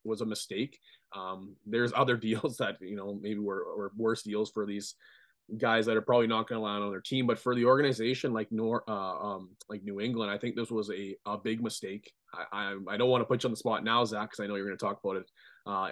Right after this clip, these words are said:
later on in the episode, but I, I think this was a big mistake. Not that getting Juju, Juju, Juju Smith-Schuster was a mistake, but I think it was a mistake in allocating that dollar amount to a guy that you could have retained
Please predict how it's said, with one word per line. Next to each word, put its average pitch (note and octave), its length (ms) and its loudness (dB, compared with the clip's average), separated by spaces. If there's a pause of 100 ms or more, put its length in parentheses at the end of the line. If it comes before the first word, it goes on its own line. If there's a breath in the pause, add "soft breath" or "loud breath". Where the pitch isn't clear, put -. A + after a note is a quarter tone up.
later G#2 260 2
on G2 80 -4
in F#2+ 60 -6
the G#2 80 0
episode, G#2+ 320 0
but F#2+ 80 0
I, G#2+ 240 4
I B2+ 120 6
think C3+ 200 4
this C#3 160 4
was B2+ 160 4
a B2 80 4
big A2+ 240 -2
mistake. A#2 480 0 (420 soft breath)
Not C3+ 220 6
that A#2 280 6
getting B2+ 200 4
Juju, A#2+ 400 -2
Juju, A#2+ 160 0 (240)
Juju E3 360 2
Smith-Schuster F3 640 4
was C3+ 200 8
a - 20 0
mistake, A#2+ 480 0 (180 loud breath)
but A#2 120 4
I - 20 4
think A#2+ 260 4
it C3 60 6
was A#2+ 240 4
a A#2 60 2
mistake A2+ 400 0
in G#2+ 80 -2
allocating G#2+ 480 2
that G2+ 160 -2
dollar G#2+ 240 2
amount G2+ 240 -2
to G#2+ 120 -2
a G#2 40 2
guy G2+ 260 0
that G2 140 -2
you G2+ 80 -4
could A#2+ 200 0
have G#2+ 140 2
retained G2+ 500 -4